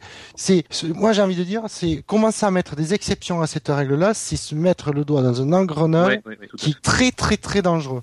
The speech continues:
Speaker 1: et qui force, forcément va se jouer à la tête du client ou à l'humeur des commissaires, comme ils sont plus en changeant d'un, d'un Grand Prix sur l'autre. Voilà, c'est, pour moi, il faut, soit on dit, il y a la règle,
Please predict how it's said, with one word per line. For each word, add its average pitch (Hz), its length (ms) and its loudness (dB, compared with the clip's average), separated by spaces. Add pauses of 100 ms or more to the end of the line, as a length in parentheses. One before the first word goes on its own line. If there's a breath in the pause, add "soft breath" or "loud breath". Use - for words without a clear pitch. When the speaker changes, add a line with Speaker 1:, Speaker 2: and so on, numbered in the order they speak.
(120)
Speaker 1:
et 135 80 0
qui 151 160 -4
force, 160 260 -4
forcément 170 580 0
va 175 120 2
se 143 240 -6
jouer 139 240 0
à 185 100 2
la 131 120 4
tête 170 160 -6
du 139 80 -12
client 156 400 -6 (180 loud breath)
ou 135 140 4
à 139 40 6
l'humeur 139 360 2
des 123 80 -4
commissaires, 165 720 0
comme 123 180 -4
ils 120 60 -4
sont 120 180 -4
plus 120 240 -6
en 104 80 -4
changeant 104 300 -4
d'un, 95 400 -2
d'un 98 160 0
Grand 92 160 -2
Prix 98 120 -6
sur 143 140 -2
l'autre. 185 240 0 (460 loud breath)
Voilà, 131 180 4
c'est, 131 220 0
pour 147 180 2
moi, 202 160 4
il 190 60 2
faut, 156 200 -6 (120)
soit - 560 0
on 156 100 2
dit, 151 160 -4
il 131 100 -6
y 147 60 2
a 170 60 4
la 151 100 2
règle, 131 300 -2